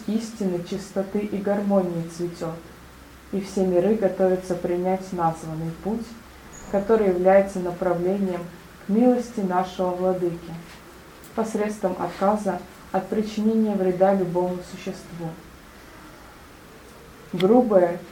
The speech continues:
и бессмысленное вакханалия разделения на расы, сообщества, роды, религии и философии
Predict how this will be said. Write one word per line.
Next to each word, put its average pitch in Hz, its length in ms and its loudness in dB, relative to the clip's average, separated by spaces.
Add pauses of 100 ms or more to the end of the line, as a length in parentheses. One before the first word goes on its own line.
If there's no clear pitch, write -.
(140)
и 220 60 -2
бессмысленное 220 840 2
вакханалия 202 760 4
разделения 190 680 2
на 170 160 0
расы, 170 480 0 (400)
сообщества, 180 920 2 (300)
роды, 180 540 6 (240)
религии 185 800 -2
и 180 80 -2
философии 185 920 2